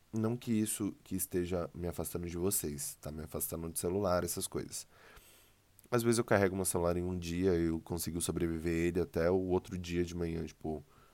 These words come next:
sabe? Passa um dia no outro. Tipo, fica dois dias carregado, basicamente. Porque eu não tenho mexido muito.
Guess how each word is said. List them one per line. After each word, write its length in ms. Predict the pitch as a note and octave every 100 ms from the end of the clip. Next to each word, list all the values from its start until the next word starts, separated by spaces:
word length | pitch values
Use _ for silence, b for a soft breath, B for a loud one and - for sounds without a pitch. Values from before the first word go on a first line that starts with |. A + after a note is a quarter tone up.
| b b _ -
sabe? 280 | - F#2 D#2 -
Passa 300 | F#2+ F#2 -
um 80 | G2+
dia 360 | F2+ G2 A#2 C3+
no 180 | F#2 G2
outro. 380 | F#2+ E2 - - _
Tipo, 200 | - -
fica 180 | - F#2+
dois 240 | F2 F#2+
dias 340 | F2+ E2+ D#2 -
carregado, 520 | F2 D#2+ D2+ D#2+ D2+
basicamente. 640 | D2 D2 E2 D2+ C#2+ - b b b b b b b b b _ _ _ _ _
Porque 180 | - G2
eu 40 |
não 240 | F#2 F#2 F2+
tenho 300 | - F2 F2
mexido 360 | F2 - E2+
muito. 360 | F2+ D2 -